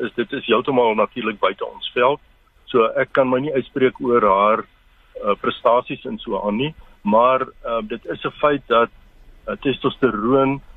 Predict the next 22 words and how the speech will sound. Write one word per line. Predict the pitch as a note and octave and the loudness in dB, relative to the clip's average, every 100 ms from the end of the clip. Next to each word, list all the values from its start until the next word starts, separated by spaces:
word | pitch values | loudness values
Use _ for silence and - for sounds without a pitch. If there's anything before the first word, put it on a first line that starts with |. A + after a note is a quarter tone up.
| - | -4
oor | C3 | -4
die | - | -2
algemeen | D3+ D3+ E3 C#3+ B2+ C#3 - _ _ _ | -2 -2 -2 0 0 -2 -8 _ _ _
of | - A2+ | -4 -2
die, | - A2 - - | 0 0 0 -2
die | G#2+ G2+ G2+ | 0 2 2
anaboliese | C3+ A2+ A2+ B2+ - | 0 0 -2 -2 -4
steroïde, | - - A2+ G#2 G2 C3 - | -8 -8 -6 -4 -2 -2 0
kom | A2+ | -4
ons | - | -2
praat | A#2+ A2+ | 0 0
maar | G#2+ G2 F#2+ - | -2 -6 -8 -10
van | G#2 | -8
dit | G2 - | -8 -6
so, | C#3 D#3 | 0 0
eh, | D#3 _ _ _ - A2 A2+ | 0 _ _ _ -2 0 2
oor | C3+ | 0
die | C3+ | 2
algemeen | C#3 C#3 D#3+ C#3 B2+ A#2 | 0 0 -2 0 2 2
vir | C3 A#2+ | 0 -2
jou | A2 G#2 A2 G#2+ - - _ _ | 0 0 0 -6 -16 -20 _ _
verhoogde | - G#2+ A2+ C#3 A2+ | -4 0 0 0 -4